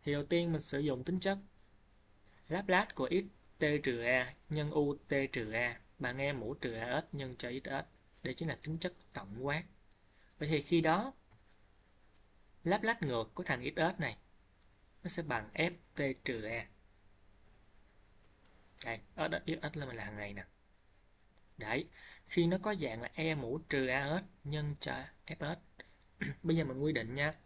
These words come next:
Chữ in ứng với miền tần số và chữ thường ứng với miền thời gian. Vậy thằng F lớn này đang ở trên miền tần số, vậy trên miền thời gian của nó chính là F gì? F nhỏ.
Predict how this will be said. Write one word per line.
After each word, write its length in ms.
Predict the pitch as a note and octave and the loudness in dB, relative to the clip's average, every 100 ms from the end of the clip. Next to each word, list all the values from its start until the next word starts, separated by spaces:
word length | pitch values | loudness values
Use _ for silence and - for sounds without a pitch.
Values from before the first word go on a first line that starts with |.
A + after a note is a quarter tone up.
| - - - - | -20 -20 -6 2
Chữ 180 | C3 | 4
in 240 | F#3 D#3 C#3+ - - | 6 4 2 -6 -2
ứng 200 | D#3 F3 | 2 2
với 120 | F#3+ | 4
miền 260 | G3 B2+ A#2+ - | 4 2 -2 -4
tần 280 | C3 A#2 A2+ | -2 -2 4
số 400 | - B2+ D#3 G#3+ | 4 4 2 0
và 80 | C#3 | -4
chữ 260 | A#2 B2+ C#3+ | -2 -2 -2
thường 360 | - D#3 C3 A2+ - - | -2 0 0 -2 -12 -2
ứng 220 | D#3 F#3 | 0 2
với 120 | F#3 | 2
miền 220 | F3+ B2 A2 | 0 0 -4
thời 240 | - A#2 | -6 -6
gian. 300 | G#2+ C3 C3 - - - - - - | -2 0 -2 -6 -16 -18 -20 -14 -2
Vậy 120 | C3 | 0
thằng 140 | B2+ | 0
F 120 | B2 D3+ | -2 2
lớn 240 | D#3+ D#3+ | 4 4
này 120 | G#3 B2+ | 2 0
đang 180 | C3 | -2
ở 80 | D3 | -2
trên 200 | D#3+ C#3 | -2 -2
miền 140 | A#2+ A2+ - | -4 -8 -10
tần 220 | A2 A2 | -6 -2
số, 340 | - C3+ F3+ | 0 2 0
vậy 140 | F#3 A#2 | -2 -4
trên 160 | C#3 B2+ | -4 -4
miền 140 | A2+ | -4
thời 160 | A2 A2 | -6 -4
gian 220 | B2+ B2 | -4 -4
của 60 | |
nó 60 | C#3 D#3 | -6 -4
chính 140 | D#3+ | -4
là 100 | C#3+ | -4
F 140 | A#2 - | -6 -4
gì? 220 | B2+ G#2+ - - - - - - - | -4 -4 -8 -20 -20 -20 -20 -12 -6
F 100 | D#3+ | -4
nhỏ. 380 | C3+ - G2+ C3 | -4 -6 -4 -6